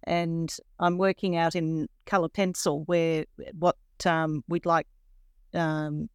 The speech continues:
a suggestion to Sean for the colouring. So I've been doodling away on the drawing while, as we speak. And this one I just love it. This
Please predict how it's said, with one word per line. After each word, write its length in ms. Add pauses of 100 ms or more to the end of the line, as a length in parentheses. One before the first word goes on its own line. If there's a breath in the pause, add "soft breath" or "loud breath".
a 80
suggestion 680
to 340
Sean 480 (240)
for 100
the 80
colouring. 520 (1400)
So 420 (120)
I've 160
been 200
doodling 380
away 220
on 140
the 60
drawing 320
while, 300
as 200
we 120
speak. 540 (280)
And 180
this 200
one 380 (280)
I 80
just 300
love 240
it. 260 (220)
This 320